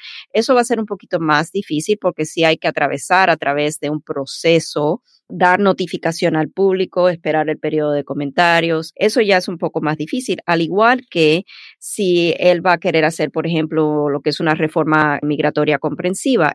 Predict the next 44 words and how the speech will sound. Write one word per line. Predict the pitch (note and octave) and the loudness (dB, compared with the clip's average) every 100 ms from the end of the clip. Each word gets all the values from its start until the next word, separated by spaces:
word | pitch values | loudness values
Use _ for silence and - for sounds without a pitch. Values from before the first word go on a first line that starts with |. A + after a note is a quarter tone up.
| - | 2
eso | F3 F3+ G3 | 2 2 0
va | F3 | 0
a | D#3 | 0
ser | E3 D3+ | -2 -2
difícil | D3+ - B3+ - F3+ | -4 -2 -4 0 -4
también, | - D3+ D3 C#3+ F3 A#3+ - - - - _ | 0 -2 0 -2 -4 -6 -14 -20 -20 -20 _
porque | F#3 E3+ E3 E3 | 2 2 2 2
como | F3 E3+ D#3 - | 0 -2 -4 -6
acabas | - E3+ E3+ E3+ | -4 0 2 2
de | F3 | 2
decir, | D#3+ E3 C4 | 2 0 -2
Brendan, | F3+ E3 D#3 D#3 | 0 0 0 0
él | F#3+ F#3+ | 0 0
no | G3+ F#3+ E3+ E3+ | 0 0 0 0
va | |
a | E3 | -2
ser | F3 E3 | 0 -2
un | D#3 | -2
dictador, | D#3 - D#3 G#3+ | -4 0 2 4
aquí | D#3 - D#3 | 2 0 -2
no | D#3 D#3 | 0 0
hay | D#3 | 0
dictadores | D#3 - D#3 G3+ G3 E3+ | -2 0 0 2 0 -2
en | D#3 | -4
este | C#3+ D3 | -6 -6
país. | D3+ D#3+ G#3+ G#3 - - - - _ | -2 0 -2 -6 -14 -20 -20 -20 _
Tiene | F#3+ G3+ | -2 0
que | G#3 | -2
contar | - F3 F3 E3+ F3 | -2 -2 4 4 4
con | G3+ F#3 | 0 0
el | E3 | 0
apoyo | D3+ D3+ D#3 D3+ | 0 -2 0 0
del | D3+ D3+ | 0 -2
Congreso, | E3 D#3+ A#3+ A#3+ - | -6 0 2 2 0
tiene | C#3+ D3+ D3 | -2 -2 -4
que | D3 | -4
tener | D3+ D3 | -4 -4
los | D3 D3+ | -4 -6
votos | D3+ D3+ E3 | -4 -4 -4
necesarios | D#3 D#3+ E3 A3+ G3+ E3+ | -4 -6 -2 0 2 0
para | D#3+ D3 | -2 -2
que | D#3 | -4
esa | D#3+ F#3 | -4 -2
legislación | E3 D#3+ E3 D3+ - A3+ G3+ | -2 -4 -2 -4 -2 0 -2